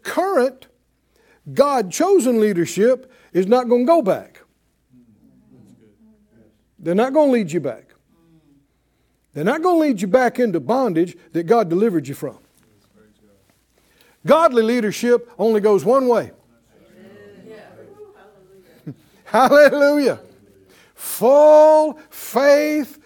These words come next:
forward. Hallelujah.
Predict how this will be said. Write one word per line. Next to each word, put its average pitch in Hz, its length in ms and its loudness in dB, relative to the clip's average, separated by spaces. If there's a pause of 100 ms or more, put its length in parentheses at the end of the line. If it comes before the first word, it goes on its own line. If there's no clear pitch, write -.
forward. 190 600 -2 (1080)
Hallelujah. 302 920 4